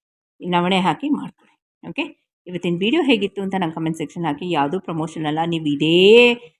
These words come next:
ನವಣೆ, ಸಾಮೆನೆಲ್ಲ ನೀವು ಹೊರಗಡೆ ತಗೊಳ್ಳಿ, ಏನ್ ತೊಂದ್ರೆ ಇಲ್ಲ, but ಇಲ್ಲೂ ಸಿಗತ್ತೆ ಅಂತ ಹೇಳ್ತಾ ಇದ್ದೀನಿ ಅಷ್ಟೇ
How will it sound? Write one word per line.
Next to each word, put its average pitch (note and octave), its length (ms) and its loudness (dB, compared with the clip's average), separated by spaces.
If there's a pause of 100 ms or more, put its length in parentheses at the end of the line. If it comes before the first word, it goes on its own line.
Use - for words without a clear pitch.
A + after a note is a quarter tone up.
(140)
ನವಣೆ, F3+ 460 2 (340)
ಸಾಮೆನೆಲ್ಲ F3 680 0
ನೀವು A#3 240 2
ಹೊರಗಡೆ E3 360 0
ತಗೊಳ್ಳಿ, C3+ 460 -4
ಏನ್ D#3 160 -6
ತೊಂದ್ರೆ D#3 340 0
ಇಲ್ಲ, D3+ 100 -2 (160)
but D#3+ 100 -12 (220)
ಇಲ್ಲೂ G3 260 2
ಸಿಗತ್ತೆ F3 380 -2
ಅಂತ E3 180 -6
ಹೇಳ್ತಾ D#3+ 300 -6
ಇದ್ದೀನಿ C#3+ 220 -4
ಅಷ್ಟೇ B2+ 220 -14